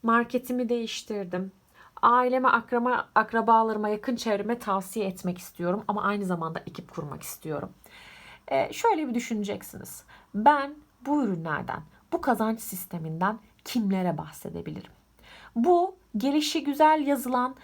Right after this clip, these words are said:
işte Ayşe, Fatma, Hayriye, e, falan değil arkadaşlar. İsim listesi şöyle oluşturulur. Lütfen dikkat edin. İşte, e, ya işte bizim, e,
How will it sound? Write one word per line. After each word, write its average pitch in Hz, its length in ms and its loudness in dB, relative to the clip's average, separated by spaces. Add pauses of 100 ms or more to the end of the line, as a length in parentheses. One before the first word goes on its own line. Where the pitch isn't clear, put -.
(120)
işte - 320 -2
Ayşe, 269 420 2
Fatma, 262 460 4
Hayriye, 247 520 2
e, 214 320 -2
falan 262 480 4
değil 233 320 0
arkadaşlar. - 680 -6
İsim 311 280 -6
listesi 254 340 -8
şöyle 185 360 -2
oluşturulur. - 680 -12 (600)
Lütfen 226 380 0
dikkat 185 320 -8
edin. 185 220 -10 (1400)
İşte, 233 500 0
e, 220 60 0 (400)
ya 302 300 6 (380)
işte 233 260 -6
bizim, 294 420 2 (180)
e, 240 460 2